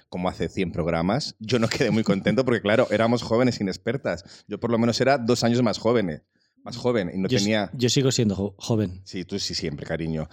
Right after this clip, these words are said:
Speaker 1: Eh, <laughs> entonces, mm, se me quedaron muchas cosas en el tintero por decir en aquel momento porque creo que no sé si llegué a explicar muy bien o hacer entender a la gente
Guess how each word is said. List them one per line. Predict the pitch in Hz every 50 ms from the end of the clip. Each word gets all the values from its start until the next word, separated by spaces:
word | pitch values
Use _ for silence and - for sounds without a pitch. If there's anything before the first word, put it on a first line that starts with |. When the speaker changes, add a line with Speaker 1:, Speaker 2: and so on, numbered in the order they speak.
| - - - - -
Speaker 1:
Eh, | 123 110 107 107 107 107 104 101 101 104 101 107
<laughs> | 113
entonces, | 113 135 131 120 -
mm, | - 120 113 107 95 107 104
se | - - 123
me | 117
quedaron | - 123 135 147 165 175
muchas | 180 175 185 165
cosas | 170 156 143 143
en | 147 135
el | 127 110
tintero | 123 117 113 95 123 120 117 107
por | 117 107 107
decir | 107 101 - 110 110 107
en | 101 104
aquel | 98 104 101
momento | 101 104 101 104 104 - 131
porque | 123 117 101 95
creo | - 107 107 104 -
que | - 110 104 98
no | 101 104 104 107 110 107 107 107 107 98 - - - - - _ _ _ _ _ _ _ _ _
sé | - - - - - 120 110
si | 107 - 110 101
llegué | 101 98 95 101 107 107 107
a | 104 104 104 101 98 98 92 90 82 - -
explicar | 113 - - - 110 107 - 110 110 110
muy | 113 110 107
bien | 98 110 110 110 107
o | 104
hacer | 98 - 110 107
entender | 104 101 107 107 107 107
a | 104
la | 101 101
gente | - 110 104 98 95 107 104 101 95